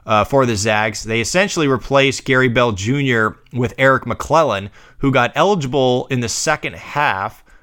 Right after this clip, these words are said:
of the two thousand fifteen season, but wasn't really used a whole lot down the stretch of that year.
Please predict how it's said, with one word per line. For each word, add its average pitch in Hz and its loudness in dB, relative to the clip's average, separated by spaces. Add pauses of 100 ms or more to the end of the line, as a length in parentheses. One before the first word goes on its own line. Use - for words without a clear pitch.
(140)
of 120 2
the 107 -2
two 156 -4
thousand 123 0
fifteen 151 -2
season, 104 -4
but 104 -2
wasn't 151 0
really 127 2
used 131 0
a 117 -2
whole 113 -2
lot 117 2 (260)
down 131 0
the 120 -6
stretch - -2
of 107 -6
that 120 0
year. 107 -4